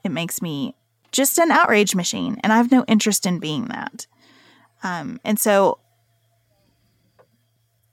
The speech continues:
I am trying really hard to turn down all that noise in service of the things that I think are really important.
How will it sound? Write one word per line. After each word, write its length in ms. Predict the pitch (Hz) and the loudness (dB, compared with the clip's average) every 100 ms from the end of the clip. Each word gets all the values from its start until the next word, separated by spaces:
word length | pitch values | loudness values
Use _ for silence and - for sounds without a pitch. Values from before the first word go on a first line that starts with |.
| _ _ - | _ _ 0
I 140 | 202 | 4
am 160 | 226 208 | 6 4
trying 480 | - 202 196 185 202 | 4 2 2 2 4
really 340 | 220 214 208 | 4 6 4
hard 580 | 202 190 175 165 165 - | 4 4 4 2 -2 -6
to 180 | - 185 | -2 -2
turn 340 | - 202 165 | -2 -2 -2
down 240 | 156 143 - | -2 -2 0
all 200 | 135 135 | -2 -2
that 200 | 123 - | -4 -4
noise 380 | 113 113 107 | -4 -4 -8
in 160 | - 175 | -8 -8
service 340 | - 170 151 | -6 -6 -6
of 80 | 160 | -6
the 80 | 147 | -8
things 300 | - 117 196 | -8 -8 -6
that 80 | 156 | -8
I 100 | 165 | -8
think 220 | - - | -10 -10
are 80 | - | -8
really 240 | - - | -8 -8
important. 480 | - - - - - | -10 -10 -14 -16 -20